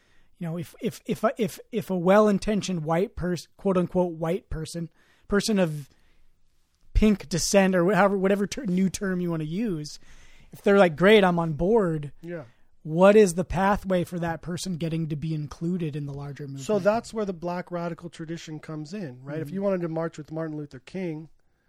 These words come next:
Speaker 2: um, you're more than welcome. People can tell, you know, when you're standing up for justice.
Speaker 1: Mm-hmm.
Speaker 2: And we're all humans, you know, white, whiteness is a political construct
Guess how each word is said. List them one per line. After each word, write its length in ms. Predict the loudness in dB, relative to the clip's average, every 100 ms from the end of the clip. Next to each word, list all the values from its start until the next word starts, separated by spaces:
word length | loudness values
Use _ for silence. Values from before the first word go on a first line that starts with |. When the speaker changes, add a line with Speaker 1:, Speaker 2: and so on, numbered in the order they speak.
| _ _ _ _
Speaker 2:
um, 500 | -12 -10 -10 -14 -18 -20 _ _ _ _
you're 140 | -8 -4
more 260 | -2 -2
than 180 | -2 -4
welcome. 380 | -2 -4 -4 -10
People 280 | -10 -8 -8
can 200 | -8 -12
tell, 600 | -10 -6 -6 -6 -10 -16
you 140 | -14
know, 160 | -12 -12
when 160 | -10 -10
you're 240 | -10 -14 _
standing 420 | -20 -12 -10 -10
up 120 | -12 -18
for 80 | -18
justice. 640 | -14 -14 -16 -20 -20 -16
Speaker 1:
Mm-hmm. 240 | -16 -16 -20 _ _ _ _ -10
Speaker 2:
And 120 | -6
we're 140 | -4
all 220 | -2 -2
humans, 640 | -4 -8 -8 -6 -8 -12 -10
you 100 | -8
know, 100 | -8
white, 320 | -4 -2 -2 -2 _
whiteness 580 | -6 -4 -2 -4 -6 -8
is 280 | -6 -6 -6
a 180 | -10 -14 _ _
political 800 | -12 -6 -2 -2 -2 -8 -12 -14 -20 _ _ _
construct 800 | -16 -14 -16 -18 -20 -20 _